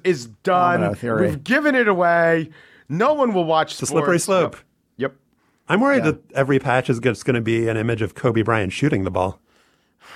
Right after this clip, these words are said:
Speaker 2: The N B A may change its logo to that from Jerry
Speaker 3: <laughs>
Speaker 2: West.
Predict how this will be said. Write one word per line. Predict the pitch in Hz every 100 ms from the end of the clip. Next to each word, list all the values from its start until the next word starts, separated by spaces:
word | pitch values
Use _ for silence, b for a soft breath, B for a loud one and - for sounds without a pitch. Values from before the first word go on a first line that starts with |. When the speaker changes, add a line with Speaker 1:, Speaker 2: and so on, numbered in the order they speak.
| B
Speaker 2:
The | -
N | 190
B | 190 180
A |
may | 160 147
change | 147 139
its | 123 117
logo | 123 123
to | 85 80
that | 78 - _ _ -
from | 107
Jerry | 98 104 -
Speaker 3:
<laughs> |
Speaker 2:
West. | 95 95 - _